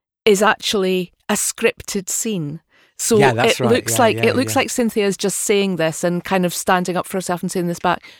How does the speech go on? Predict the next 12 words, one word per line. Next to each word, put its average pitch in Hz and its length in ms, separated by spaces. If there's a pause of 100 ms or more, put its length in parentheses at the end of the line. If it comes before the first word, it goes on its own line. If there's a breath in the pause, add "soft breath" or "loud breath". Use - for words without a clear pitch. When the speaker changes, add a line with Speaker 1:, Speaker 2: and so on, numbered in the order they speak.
(140)
Speaker 1:
But 220 120
this 247 180
is 254 80
part 240 240
of - 80
the 202 80
scripted - 500
scene 196 240
of 180 120
their 190 140
relationship. 180 840 (380 soft breath)
So 220 360